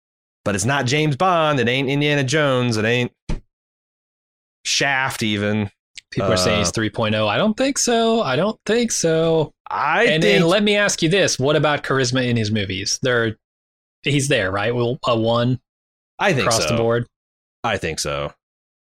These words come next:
Speaker 2: Okay.
Speaker 1: And
Speaker 2: I'm
Speaker 1: he's
Speaker 2: with
Speaker 1: a
Speaker 2: you.
Speaker 1: gotta, he's, he's a rare guy that can self-deprecate without it, like, blowing up in his face. Like, he does that a lot in, um, like, Jumanji, because he's not really playing, like, that's the thing about Jumanji. He's a nerd in a, The Rock's body.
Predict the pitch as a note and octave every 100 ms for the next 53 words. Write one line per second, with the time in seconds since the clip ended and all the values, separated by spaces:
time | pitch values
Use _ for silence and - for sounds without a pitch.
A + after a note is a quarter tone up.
0 | _ - A2 F#2+ - _ _ _ _ -
1 | B2+ C3+ C3+ C3+ B2 - C#3 C#3+ C#3 C3+
2 | C#3 C#3 G3+ G#3+ F3+ D#3 A2+ G2+ C3 B2
3 | A#2 A2+ B2 - B2 B2+ G#2 G2 G#2 G#2
4 | F#2+ F#2 - F#2+ E2+ G2 G2 F#2+ - E2
5 | - F2+ D#2 C2 - F#2 G#2 A#2+ A#2+ A#2+
6 | G#2 F#2+ G2+ G2+ G2 F#2+ F#2 F2+ E2+ E2
7 | - _ _ - E2+ E2 E2 E2 E2 F2+
8 | E2 G2 F#2 F#2 F#2 E2+ D#2 - - C#3
9 | D#3 G3+ D#3 A#2+ - A#2+ G#2+ G2 F#2 F2
10 | - G#2 A#2+ A#2+ A2 A2+ G2 E2 F2+ F#2+
11 | F#2 D#2+ F2+ F2 F2 F#2 F#2 F2+ F2 F2
12 | F2+ E2+ D#2+ F2 E2+ F2+ E2+ E2 - E2
13 | E2 D2+ D2